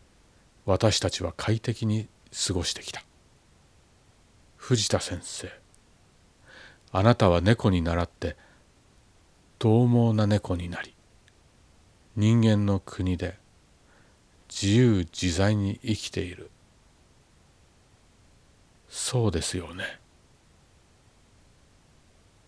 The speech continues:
ヨーロッパから起こった戦火は、アジアにも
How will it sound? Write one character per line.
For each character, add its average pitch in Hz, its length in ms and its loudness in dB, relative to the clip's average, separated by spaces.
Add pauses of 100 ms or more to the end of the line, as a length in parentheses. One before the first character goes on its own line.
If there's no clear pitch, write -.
(360)
ヨ 110 280 4
ー - 20 2
ロ 110 120 2
ッ - 20 -10
パ - 220 -8
か - 120 -8
ら 85 60 -6
起 85 200 -6
こ 92 100 -4
っ - 40 -6 (160)
た 85 140 -8
戦 85 340 -8
火 - 140 -14
は、 - 140 -20 (1120)
ア 107 140 0
ジ 98 180 0
ア 87 80 -2
に 87 120 -8
も 87 200 -10